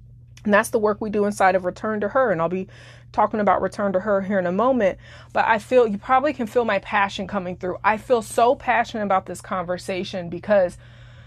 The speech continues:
for a long time, I have been wanting to speak to this, and I'm gonna be completely vulnerable and transparent with you. I didn't wanna say specifically Black American women because I had my own sister wounds that I was still healing from.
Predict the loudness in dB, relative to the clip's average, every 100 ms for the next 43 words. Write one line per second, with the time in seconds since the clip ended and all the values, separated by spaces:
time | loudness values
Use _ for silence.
0 | -20 -20 -20 -20 -20 0 6 8 6 2
1 | -4 -16 -12 -2 0 4 6 6 2 -2
2 | 0 2 0 0 0 0 -4 -4 -2 -2
3 | -2 -6 -8 -8 -8 -8 -2 -2 -2 -6
4 | 0 2 2 0 0 0 -2 -4 -8 -4
5 | -4 -2 -2 0 2 0 -2 -6 -6 -8
6 | -10 -10 -10 -8 -10 -12 -10 -10 -12 -16
7 | 0 2 4 4 2 0 0 -2 -2 0
8 | 0 0 -10 -6 -4 -4 -8 -6 -4 -2
9 | -2 -4 -4 -4 -4 -6 -4 -4 -4 -4
10 | -4 -6 -4 0 0 0 -4 -2 -4 -4
11 | -4 -4 -6 -6 -6 -8 -6 -6 -6 -6
12 | -4 -4 -4 -8 -6 -6 -6 -6 -6 -10
13 | -12 -12 -12